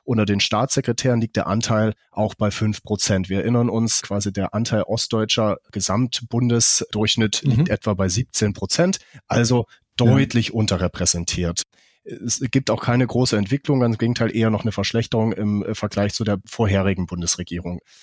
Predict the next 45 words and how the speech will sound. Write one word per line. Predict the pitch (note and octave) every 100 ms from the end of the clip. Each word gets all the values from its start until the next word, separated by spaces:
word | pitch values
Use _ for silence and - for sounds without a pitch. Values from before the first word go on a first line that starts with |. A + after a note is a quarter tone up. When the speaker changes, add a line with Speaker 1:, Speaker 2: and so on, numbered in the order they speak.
| _
Speaker 1:
Wie | - A#2 D3+
Speaker 2:
Mhm. | G#2+
Speaker 1:
schätzen | C#3 C3+ - A#2+
Sie | A2+
das | A2 G#2
ein | - B2 A#2+
und | G#2
was | A2+ -
hat | -
vielleicht | B2 -
auch | A2+
der | -
Faktor | A2+ - - - A#2+ - _ -
Angela | A#2 A#2 A2+
Merkel, | A2 A#2 C3 - G#2
die | G#2+
ja, | G#2+ G#2 - _
wird | A2 A2
ja |
auch | -
immer | G#2 A2+
hoch, | F#2+ A#2+ A#2 -
äh, |
und | B2 - B2+
heiß | G#2+ A#2 -
diskutiert, | B2 - A2 - B2 G#2 - -
war | G2+ A#2
sie, | A#2+ A#2 G#2+ - _
äh, | - E2+
also | F2+ F#2
sie | -
ist | A2 -
Ostdeutsche, | A#2+ - B2+ -
ganz | G#2 G#2
klar, | - C#3
aber | A2 G#2
was | G#2+ -
hat | B2+
sie | - B2
eigentlich | F#2 G#2+ C3 C#3+
Speaker 2:
Mhm. |
Speaker 1:
für | A#2+
die | A2 -
Ostdeutschen | A2+ - A2 - G2+
gemacht? | G2 B2 -